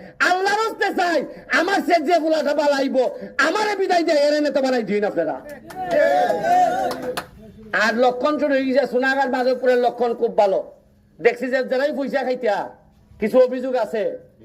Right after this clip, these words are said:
এরারে মোটামুটি মা-, মোটামুটি মাইনাস করে, ওই যে বেটা বুঝে লাইছে মাইনাস। ওই চাচা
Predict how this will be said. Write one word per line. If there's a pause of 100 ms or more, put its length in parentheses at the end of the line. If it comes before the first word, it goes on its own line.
এরারে
মোটামুটি (960)
মা-,
মোটামুটি (800)
মাইনাস
করে, (140)
ওই
যে
বেটা
বুঝে
লাইছে
মাইনাস। (1800)
ওই (420)
চাচা